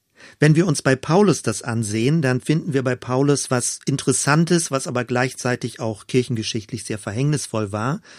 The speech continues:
Paulus beginnt den Römerbrief, indem er mehrfach Sünde in Mehrzahl nennt, also eher dieses Tatorientierte betont,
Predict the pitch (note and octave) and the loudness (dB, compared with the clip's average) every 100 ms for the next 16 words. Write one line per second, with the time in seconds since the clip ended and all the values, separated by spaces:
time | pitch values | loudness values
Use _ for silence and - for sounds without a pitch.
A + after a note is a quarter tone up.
0 | - - - - C#3+ E3 - A2+ D3+ F3+ | -20 -20 -10 -2 0 0 -2 0 2 2
1 | D#3+ C#3 C3 C3 B2+ A#2+ C#3+ - C#3 A2+ | 0 4 4 4 0 0 -2 -2 -4 -2
2 | A#2+ B2 - A#2+ A#2 A#2 B2 C3 C3+ B2 | 0 -2 -2 -4 -2 0 0 -2 -2 -4
3 | - - - - _ G#2+ A2 C#3+ D3+ D3+ | -6 -20 -20 -20 _ -2 2 4 4 2
4 | B2+ B2 A#2+ B2+ D3 - - C3+ C3+ C#3 | 2 0 2 2 0 -2 -2 -2 0 0
5 | C#3 D#3+ A#2+ G#2+ A2 A#2+ A#2+ A2 G#2 A#2 | 0 0 -2 -4 -2 -2 -2 -4 -4 -4
6 | - - A#2 C#3+ - C3 A#2+ A#2 A2+ - | -6 -8 -6 -6 -6 -8 -4 -4 -4 -4
7 | A#2 A#2 A2 G#2+ - A2+ A#2 E3 | -4 -4 -6 -8 -6 -4 -2 -2